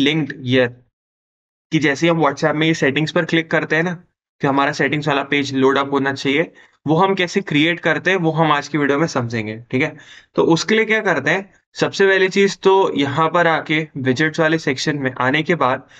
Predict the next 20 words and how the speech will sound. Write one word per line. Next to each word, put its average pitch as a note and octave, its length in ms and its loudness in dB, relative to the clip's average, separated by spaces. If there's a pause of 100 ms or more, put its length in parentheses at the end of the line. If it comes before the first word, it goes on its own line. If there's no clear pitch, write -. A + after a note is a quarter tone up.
(240)
हम D#3+ 160 0
यहाँ F#3+ 140 0
पर G3+ 160 2
एक G3+ 140 -2
फाइल C#3+ 300 -2
क्रिएट E3 320 -2
कर D#3 180 -2
लेंगे D3+ 280 -2
जिसका D3+ 320 -4
नाम C#3+ 300 0
है G3+ 140 -2 (120)
सेटिंग्स, D3 580 -2 (1300)
ठीक D3 100 0
है, E3 280 -2 (220)
सेटिंग्स D#3 540 -2
डॉट, F3+ 300 0 (440)
सेटिंग्स, E3 480 -2 (140)
अ, C3+ 320 0 (340)
विज-, C#3 300 -2 (340)
सेटिंग्स D3+ 440 -2